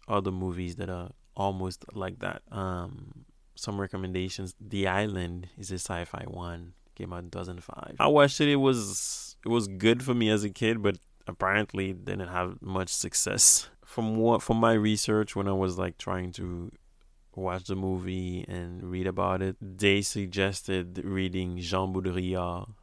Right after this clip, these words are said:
who is a French philosopher. He wrote Simulacra and Simulation, which is huge,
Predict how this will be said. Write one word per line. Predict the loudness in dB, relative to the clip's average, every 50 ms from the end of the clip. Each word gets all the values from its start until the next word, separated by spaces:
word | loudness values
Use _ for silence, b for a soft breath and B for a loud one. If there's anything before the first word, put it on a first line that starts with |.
| _ _ -20 -12
who | -6 -4 -4
is | -4 -4 -6
a | -8
French | -12 -10 -8 -6 -6 -4 -6 -8 -8 -10 -12 -12 -14 -16
philosopher. | -18 -12 -8 -6 -6 -4 -4 -6 -6 -6 -8 -8 -8 -6 -6 -6 -6 -8 b b b b b b b b b b b b b b b b b
He | _ _ -10 -8
wrote | -4 -2 -2 -2 -2 -2 -6 _ _ _ _ _ _ _ _ _ _ -12
Simulacra | -10 -8 -4 -4 -2 -2 0 0 0 0 -2 -2 -4 -6 -6 -6 -4 -2 -2 -2
and | -2 -4 -6
Simulation, | -6 -6 -6 -6 -6 -6 -8 -8 -8 -8 -8 -6 -4 -4 -4 -6 -8 B B B B B B B B
which | -4 -4 -4 -4 -6
is | -8 -8
huge, | -8 -8 -8 -6 -4 -2 -2 -2 -4 -6 -8 -8 -10 -10 -12 -14